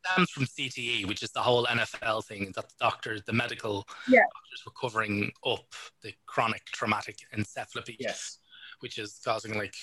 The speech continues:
Speaker 1: you know, fucking people to go mad. Like, uh, like, I've been concussed a few times myself because I boxed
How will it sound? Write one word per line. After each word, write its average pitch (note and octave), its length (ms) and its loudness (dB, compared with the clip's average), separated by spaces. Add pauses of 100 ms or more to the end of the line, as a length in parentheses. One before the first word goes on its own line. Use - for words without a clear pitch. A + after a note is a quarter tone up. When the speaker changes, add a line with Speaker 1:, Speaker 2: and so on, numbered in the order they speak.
(300)
Speaker 1:
you G#2 120 -12
know, G2+ 180 -2 (100)
fucking G#2+ 460 2 (200)
people A2 180 6
to A2 60 6
go G#2 80 10
mad. G#2+ 460 8
Like, G2+ 400 -2
uh, F#3+ 160 8
like, F#3+ 120 6
I've G#3 140 10
been F#3+ 140 8
concussed B2+ 380 2
a - 40 0
few C3 160 4
times G#2+ 340 6
myself A2+ 760 4
because A#2 180 -6
I A2+ 100 4
boxed - 680 6